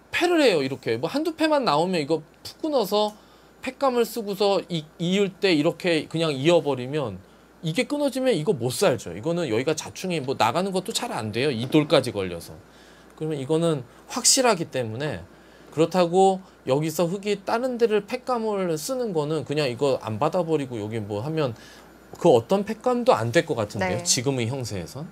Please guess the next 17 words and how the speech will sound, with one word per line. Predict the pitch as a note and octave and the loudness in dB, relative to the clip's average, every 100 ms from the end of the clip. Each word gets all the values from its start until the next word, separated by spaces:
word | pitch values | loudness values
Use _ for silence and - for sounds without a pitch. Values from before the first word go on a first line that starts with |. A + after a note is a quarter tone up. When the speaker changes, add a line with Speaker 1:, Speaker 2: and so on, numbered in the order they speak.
| - | -8
Speaker 2:
우중앙 | F#3+ G#3+ G3+ G3+ | -6 -2 -2 -2
사이즈가 | A#3 A3+ A3 - E3 | -2 -2 -4 -4 -4
너무 | E3 G#3+ | -2 -2
크죠. | - G#2 | -2 -4
Speaker 1:
예, | |
안 | D#2+ F#2 G2 | -4 -4 -6
되죠. | G2+ F2+ F#2 - | -6 -8 -10 -10
중앙이, | - C#3 E3+ F3+ D3+ - - - - | -2 2 2 2 -2 -6 -20 -16 -2
저 | C3 | 2
상변이 | C3+ A3+ A3+ G#3+ | 2 0 0 2
안 | G3+ G#2 C3+ | 0 0 0
잡히더라도 | G#3 G#3+ B3+ B3+ C4 C4 | 0 0 6 8 8 6
안 | F3+ A#2 | 4 2
됩니다. | B2+ A2 F#2+ | -6 -6 -6
이거 | G#2+ A#2 | -6 -2
너무 | A#2+ G#3 D4+ | -2 -2 -4
두터워요. | D#3 - G#2+ F2+ C#3+ | -8 -8 -8 -6 -10